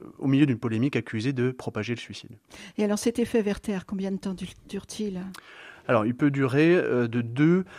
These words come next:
Speaker 1: jours à deux semaines. C'est le pic, on va dire, d'imitation. Mais on peut voir aussi des gens qui sont impactés, euh, plus longtemps. Il y a eu, par exemple, des, euh, voilà, des, des, des suicides en lien avec le décès de Kurt Cobain, qui était même plusieurs mois, plusieurs, euh, années après.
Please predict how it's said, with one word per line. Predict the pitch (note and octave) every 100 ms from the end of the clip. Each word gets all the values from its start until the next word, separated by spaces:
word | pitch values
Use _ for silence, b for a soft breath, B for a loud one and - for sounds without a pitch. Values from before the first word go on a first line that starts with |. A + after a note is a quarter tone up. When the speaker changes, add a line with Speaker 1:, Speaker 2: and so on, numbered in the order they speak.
| B B _ C#3
Speaker 1:
jours | C3 F3+ F#3 -
à | B2
deux | A#2 B2+ E3
semaines. | D3 - B2+ G#2+
C'est | B2
le | A#2+
pic, | - D#3 D3 -
on | A#2+
va | A#2
dire, | C#3
d'imitation. | A#2 C3 C#3+ B2 B2+ - - G2+
Mais | G2+
on | G2
peut | A2+
voir | C3 B2+
aussi | A2+ D#3
des | A#2+
gens | C#3+
qui | -
sont | A#2+
impactés, | A2 - - D3 -
euh, | G#2+ G2+
plus | - C#3+ D3+
longtemps. | B2 G#2+ - C#3 E3
Il | A#2+
y |
a | G#2
eu, | G#2+
par | G2+
exemple, | G#2 A#2
des, | G#2+ G2 B B B B -
euh, | F#2+ F#2+ F#2
voilà, | G#2+ F2+
des, | F#2+ E2+
des, | F2+ F2+
des | - G#2
suicides | - B2 - C#3+
en | B2
lien | A#2 C3
avec | B2 A#2
le | A2+
décès | A2+ - G#2+
de |
Kurt | G2 - C3+ -
Cobain, | A2 G#2+ C#3 C#3+
qui | A2
était | - B2
même | A2+ G2+
plusieurs | - A2+ A2
mois, | G2 A2
plusieurs, | B2 G#2+ G#2+ G#2 F#2+
euh, | E2+ - _ _
années | A#2 A2
après. | G2+ -